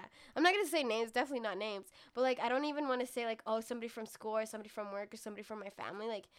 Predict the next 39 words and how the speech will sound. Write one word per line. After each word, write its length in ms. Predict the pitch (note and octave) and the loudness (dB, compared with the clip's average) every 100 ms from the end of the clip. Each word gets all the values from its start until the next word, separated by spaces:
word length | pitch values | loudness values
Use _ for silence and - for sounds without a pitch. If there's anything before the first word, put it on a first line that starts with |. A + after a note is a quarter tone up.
| - | -8
you 100 | A3 | 4
don't 100 | B3+ | 6
know 100 | G3 | 6
who 140 | G3 F#3 | 0 -2
it 80 | G3+ | 2
is. 440 | C4 - - - - - | 2 2 -8 -20 -14 4
Only 240 | C#4 A#3+ | 6 6
I 120 | E3+ D#4+ | 8 8
know 120 | C4+ | 8
who 120 | A#3 | 4
it 120 | G#3 | 0
is. 240 | G3 G3 - - - - | 0 -2 -6 -12 -14 8
But, 100 | D#4 | 12
like, 140 | D4+ D4 | 12 12
I 60 | |
don't 80 | F4 | 12
wanna 160 | G4+ C4+ | 12 8
say 220 | - C4 | 8 8
that 160 | D#4 B3 | 8 4
because 180 | C#4+ | 2
then 120 | C4 C4+ | 2 2
people 180 | C4 | 2
are 40 | C4 | 2
gonna 140 | C#4+ | 4
be 60 | C4+ | 6
like, 180 | A#3+ - | 4 4
"Who 120 | A#3 | 4
is 140 | B3 | 6
it? 140 | B3 F#3 | 4 2
Who 100 | A3+ | 4
is 160 | C4 G#3+ | 4 4
it?" 200 | F3+ A3+ | -2 2
But 100 | D#4 | 4
anyways, 500 | A#4 F#4 A3 A3 A#3 | 6 4 4 2 0
I'm 100 | F4+ | 2
gonna 160 | G#4 B3+ | 4 4
say 180 | A3+ G3 | 2 0
it 60 | |
anyways. 420 | A3 G3+ - A3 | 0 -2 -4 -6